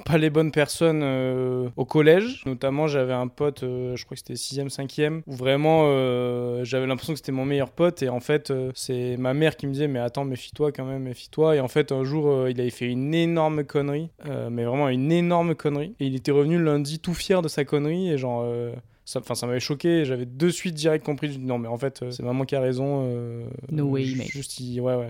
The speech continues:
Speaker 1: Et en fait, de suite, j'avais, je m'étais rendu compte de ça et j'avais complètement coupé la relation.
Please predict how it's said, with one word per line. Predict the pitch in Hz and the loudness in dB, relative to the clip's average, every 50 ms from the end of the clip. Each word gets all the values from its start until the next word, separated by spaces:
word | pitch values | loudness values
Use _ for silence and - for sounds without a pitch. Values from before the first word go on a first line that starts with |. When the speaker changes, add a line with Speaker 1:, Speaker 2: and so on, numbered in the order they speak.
| 117 123 | -8 -6
Speaker 1:
Et | 143 | -4
en | 131 123 | -4 0
fait, | - 151 151 139 | 2 2 2 4
de | 139 175 180 | 6 6 6
suite, | 170 - - 208 175 | 6 4 2 0 2
j'avais, | 160 156 147 135 135 135 135 135 135 135 | 4 4 4 6 6 6 6 6 4 4
je | 127 131 | 2 0
m'étais | 127 - 139 | -2 -2 -2
rendu | 139 139 143 | -2 -2 -2
compte | 135 160 156 147 | -2 -2 -2 0
de | 143 143 | 0 0
ça | 135 - 160 156 160 160 | 0 4 6 6 8 8
et | 147 | 6
j'avais | 139 139 131 131 131 127 127 131 131 127 - | 4 2 2 2 2 2 2 0 -2 -2 -2
complètement | - 147 156 151 160 160 | -2 -2 0 0 0 0
coupé | 147 - - 156 | 0 0 0 2
la | 147 | 4
relation. | 139 135 131 127 - - 170 185 | 4 4 4 2 0 -2 -4 -4